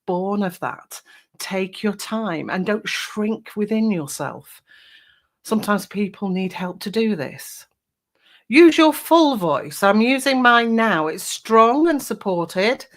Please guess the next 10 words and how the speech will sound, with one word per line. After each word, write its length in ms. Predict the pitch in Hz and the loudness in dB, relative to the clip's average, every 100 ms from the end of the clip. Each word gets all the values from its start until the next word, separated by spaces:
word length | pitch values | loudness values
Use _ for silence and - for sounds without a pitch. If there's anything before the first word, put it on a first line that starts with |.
| _ _ _ | _ _ _
and 180 | - 226 | -2 0
hopefully 520 | 226 320 - 190 170 | 2 0 0 -4 -4
commands 480 | 214 226 226 220 220 | -4 0 2 2 0
attention 560 | 214 - 175 165 220 254 | -6 -6 -6 -4 -6 -6
if 140 | 254 | -6
you 120 | 214 | -8
can 140 | 185 185 | -8 -8
hear 200 | 190 185 | -4 -4
the 100 | 180 | -4
difference. 680 | 165 165 151 151 214 220 | -8 -10 -10 -8 -8 -10